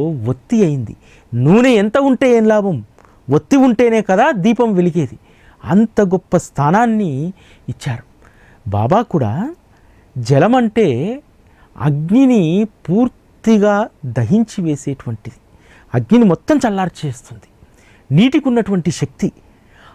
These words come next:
అటువంటి నీటికి అగ్నిని ప్రజ్వలించేటువంటి శక్తిని బాబా ఇవ్వగలిగారు. అంటే బాబా యొక్క శక్తి ఎంత గొప్పదో చూడండి. నీటిని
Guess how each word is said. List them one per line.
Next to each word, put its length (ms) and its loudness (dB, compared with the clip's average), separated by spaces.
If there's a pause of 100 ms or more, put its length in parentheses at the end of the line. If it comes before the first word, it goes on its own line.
అటువంటి 520 2
నీటికి 1160 2 (440)
అగ్నిని 460 2
ప్రజ్వలించేటువంటి 1400 0 (480)
శక్తిని 340 0
బాబా 280 -2
ఇవ్వగలిగారు. 560 -6 (960)
అంటే 400 2
బాబా 360 -2
యొక్క 760 -2 (720)
శక్తి 320 -2
ఎంత 240 0
గొప్పదో 360 -6
చూడండి. 440 -12 (840)
నీటిని 720 2